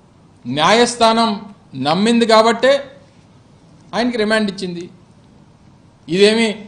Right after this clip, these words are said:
ఆ, రాజకీయాల్లో భాగంగా ఏదో, ఆ, కొట్లాటలోనో లేకపోతే రాజకీయపరమైనటువంటి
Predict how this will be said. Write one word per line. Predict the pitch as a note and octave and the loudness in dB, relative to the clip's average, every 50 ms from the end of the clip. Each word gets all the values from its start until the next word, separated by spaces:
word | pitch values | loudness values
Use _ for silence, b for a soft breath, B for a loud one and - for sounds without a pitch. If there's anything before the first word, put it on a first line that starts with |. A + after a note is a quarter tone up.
| - - - | -16 -6 -2
ఆ, | E3+ F#3 | 0 2
రాజకీయాల్లో | F3 E3 E3+ F#3 G#3 G#3 G#3 G#3+ A#3 A#3 A#3 A3+ A3+ A3+ | 2 4 2 2 2 0 -2 0 2 2 2 2 0 0
భాగంగా | G3 F#3+ G3+ A3 G#3+ A3 A3 A3+ A3+ G#3 - - - - - F3 | 2 2 2 2 2 0 2 2 2 2 0 -8 -16 -12 -4 0
ఏదో, | F#3+ G#3+ A3 A3+ A3 G3+ - - - - - | 2 4 4 4 4 2 0 -4 -12 -6 0
ఆ, | F3+ F#3+ G3 G3 F#3+ F#3 F#3 F3+ E3 D#3+ - - - - | 4 4 6 6 6 4 2 0 -2 -6 -14 -18 -10 -2
కొట్లాటలోనో | - F#3+ G3 F#3+ A3 A#3 A#3 G#3 A3 A3+ A3 A3 A#3 | 0 0 0 2 2 2 2 2 0 0 0 2 0
లేకపోతే | A3+ G#3+ G#3+ G#3+ A3 G#3 | 2 2 0 0 0 2
రాజకీయపరమైనటువంటి | F#3+ G3+ G#3+ G3+ G#3 A#3 G3+ A3 A3 A3 A3 A3 A3 A3+ G#3+ G3+ G#3+ A3 G#3+ F#3+ A3 A3 G#3 G3+ - | 2 2 2 0 -2 -2 0 0 0 0 0 -2 -4 -4 -4 -4 -2 -4 -2 -2 -2 -4 -4 -6 -8